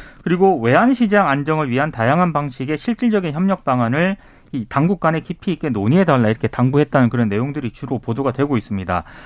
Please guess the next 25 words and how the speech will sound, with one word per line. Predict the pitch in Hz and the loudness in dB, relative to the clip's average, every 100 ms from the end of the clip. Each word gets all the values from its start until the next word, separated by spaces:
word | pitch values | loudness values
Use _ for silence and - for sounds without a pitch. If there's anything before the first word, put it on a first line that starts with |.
| - | -4
다만 | 131 196 | 0 0
관심을 | 196 139 165 196 254 262 240 202 | 0 0 0 0 0 4 4 4
모았던 | 170 185 - 208 120 82 - - - - | 4 2 2 2 2 -2 -14 -20 -18 -16
한미 | - 196 247 247 | -2 2 4 2
통합 | - 285 285 | -2 2 2
스와프 | - 233 233 - | 2 2 2 0
문제는 | 175 147 135 127 170 208 147 | -2 -2 -2 -2 0 -2 -4
일단 | 151 180 123 | -2 -2 0
논의가 | 113 156 208 | 0 4 4
되지 | 175 135 127 185 190 - - - | 2 0 2 2 0 -6 -20 -2
않은 | 110 139 247 | 2 6 6
것으로 | 240 170 131 | 6 4 0
일단 | 107 107 | 0 -4
보도가 | - 117 113 104 | -6 -6 -4 -4
되고 | 120 110 | -4 -4
있습니다. | 90 95 90 85 82 - - - - | -8 -10 -10 -10 -10 -16 -20 -20 -6
근데 | 202 117 | 0 2
옐런 | 127 285 | 4 4
장관이 | 294 269 214 175 160 196 196 180 - | 4 4 4 2 2 0 -2 -4 -8
그 | 139 123 | -6 -4
오전에요, | 101 117 123 302 202 143 | 0 2 4 6 6 4
어제 | 123 98 156 135 82 - _ _ - - - | 2 2 2 2 0 -8 _ _ -20 -20 -4
엘지 | 151 254 339 | 2 2 4
화학 | 311 285 226 | 4 4 2
사업장을 | - 131 127 127 110 101 92 | -2 -4 -2 0 0 -2 -6